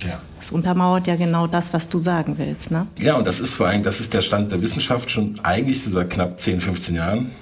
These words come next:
Speaker 2: Ja.
Speaker 1: Und das ist nicht etwas, was, was wirklich, ähm, sich in der Breite durchgesetzt hat.
Speaker 2: Mhm.
Speaker 1: Und, ähm,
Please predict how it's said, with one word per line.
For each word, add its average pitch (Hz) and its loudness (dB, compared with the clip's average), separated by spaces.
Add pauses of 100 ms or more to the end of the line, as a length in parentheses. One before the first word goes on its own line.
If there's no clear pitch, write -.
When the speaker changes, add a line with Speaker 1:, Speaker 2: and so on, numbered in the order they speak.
(160)
Speaker 2:
Ja. 180 2 (600)
Speaker 1:
Und 92 0 (560)
das - 0
ist - -4
nicht 104 0
etwas, 90 -2
was, - -2 (580)
was 82 -2
wirklich, 87 -2
ähm, 80 -6
sich - -2
in - -6
der 92 0
Breite 87 -2
durchgesetzt - -6
hat. 254 -2
Speaker 2:
Mhm. 180 2 (800)
Speaker 1:
Und, 85 0
ähm, 78 -6